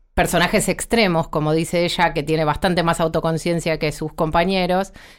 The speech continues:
esto de que la atraen los extremos de la personalidad y en ese, y en ese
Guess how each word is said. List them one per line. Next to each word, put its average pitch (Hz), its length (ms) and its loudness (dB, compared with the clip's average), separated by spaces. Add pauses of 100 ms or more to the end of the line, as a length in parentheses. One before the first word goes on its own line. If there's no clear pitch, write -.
(120)
esto 160 280 0
de 160 160 6
que 165 120 0
la 160 220 6
atraen 196 600 6
los 165 160 0
extremos 180 440 -2
de 180 80 0
la 175 120 2
personalidad 180 640 0
y 175 240 0
en 165 160 2
ese, 185 560 0
y 165 140 -4
en 165 100 -2
ese 156 680 -2